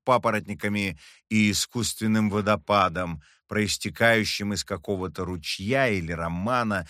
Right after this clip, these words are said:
или из горящего мочевого пузыря Вана. Всё этот проклятый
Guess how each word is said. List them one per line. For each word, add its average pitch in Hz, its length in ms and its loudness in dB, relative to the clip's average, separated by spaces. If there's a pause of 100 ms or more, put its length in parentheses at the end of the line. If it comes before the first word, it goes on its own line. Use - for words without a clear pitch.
(200)
или 95 240 -2
из 92 180 -2
горящего 95 760 -2
мочевого 92 560 -4
пузыря 85 480 -6
Вана. 65 560 -6 (880)
Всё - 360 0
этот - 360 -4
проклятый 69 600 -10